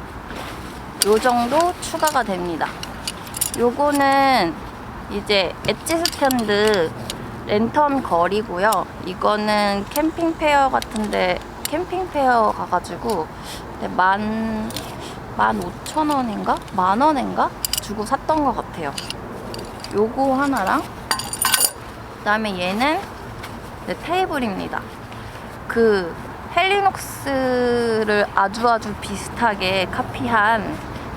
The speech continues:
그 접이식 경량 테이블이에요. 그래서 요거는 제가 삼만 오천 원 정도 주고 샀는데 아주 만족스럽게 쓰고 있습니다. 그리고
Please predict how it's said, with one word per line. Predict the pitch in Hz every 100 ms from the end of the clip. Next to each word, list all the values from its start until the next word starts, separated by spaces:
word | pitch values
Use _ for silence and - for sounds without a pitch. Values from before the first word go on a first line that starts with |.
| -
그 | 185 185 185 175
접이식 | 185 180 208 - - - - 196 185 196 185 151 - - - -
경량 | - 185 214 254 247
테이블이에요. | 269 277 269 220 165 139 - - - - - -
그래서 | - 202
요거는 | 190 233 240 269 330 381 415 - - - - -
제가 | - 185 240 339 - - - - - - - - - - - - - - - - - - - -
삼만 | - 370 370 269
오천 | 196 - 294
원 | 262 214
정도 | 190 175 214 - - - -
주고 | 196 202
샀는데 | 269 285 247 240 262 220
아주 | - 202 233
만족스럽게 | 180 190 247 - 226 196 -
쓰고 | 196 254 262
있습니다. | 170 - 202 170 147 - - - - - - - - - - - - - - - - - - - - -
그리고 | 240 240 349